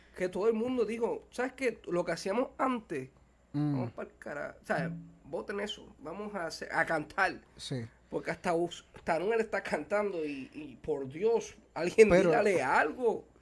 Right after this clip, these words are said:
Speaker 2: pero tú sabes, una, una buena, una buena discusión sobre, referente a lo que dijo Carla, quizás no ahora, pero en otro episodio, podemos hablar un poco sobre si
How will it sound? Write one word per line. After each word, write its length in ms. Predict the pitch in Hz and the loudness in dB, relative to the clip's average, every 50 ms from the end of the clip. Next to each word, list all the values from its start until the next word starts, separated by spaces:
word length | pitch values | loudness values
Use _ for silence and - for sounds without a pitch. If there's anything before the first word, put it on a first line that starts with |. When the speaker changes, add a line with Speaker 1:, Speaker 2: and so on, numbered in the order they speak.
| - | 0
Speaker 2:
pero 180 | - 170 185 185 | 2 2 4 4
tú 80 | 196 202 | 2 4
sabes, 240 | - 247 240 220 180 | 4 6 6 6 6
una, 260 | 170 185 214 226 - | 4 4 2 2 0
una 200 | - 180 185 208 | 0 2 4 4
buena, 400 | 220 214 233 247 247 240 214 - - - | 6 6 6 4 4 0 0 -2 -4 -4
una 200 | 170 170 202 208 | 0 2 2 4
buena 240 | 214 226 226 226 | 4 4 4 4
discusión 560 | 220 220 220 - 208 180 - - 196 202 180 - | 4 4 4 4 2 2 4 4 2 2 2 2
sobre, 400 | - 147 147 147 143 143 127 - - - - - - - - | 2 2 4 4 2 0 -2 -4 -10 -20 -20 -20 -20 -10 0
referente 580 | - 156 139 147 160 156 156 156 147 147 156 | 2 2 6 6 6 6 6 6 4 4 4
a 60 | 151 151 | 6 6
lo 160 | 151 151 147 | 6 4 4
que 160 | 151 147 147 | 4 2 4
dijo 300 | 147 151 170 180 196 190 | 4 4 4 4 4 4
Carla, 400 | 185 196 202 208 202 196 170 156 | 6 6 6 6 6 6 4 2
quizás 320 | 151 151 143 139 - 160 160 | 2 0 -4 -2 0 0 2
no 200 | 170 180 180 180 | 2 4 4 4
ahora, 340 | 175 170 175 175 165 156 147 | 4 4 4 4 2 2 0
pero 180 | 156 143 147 139 | 0 -2 -2 -2
en 100 | 143 143 | -2 -2
otro 180 | 143 165 170 | -2 -2 -2
episodio, 560 | 170 170 160 - - 175 180 175 160 143 131 - - _ - - _ _ _ - - - - | 0 0 -2 0 2 2 2 4 2 0 0 -4 -10 _ -20 -20 _ _ _ -20 -20 -16 -6
podemos 300 | - 147 156 160 185 214 | -2 0 2 4 6 6
hablar 160 | 233 247 254 254 | 6 6 6 6
un 80 | 240 | 6
poco 260 | 247 240 240 240 226 | 6 6 6 6 6
sobre 280 | - 190 170 160 160 147 | 6 8 8 8 6 4
si 300 | - 160 156 151 139 | 4 2 2 2 0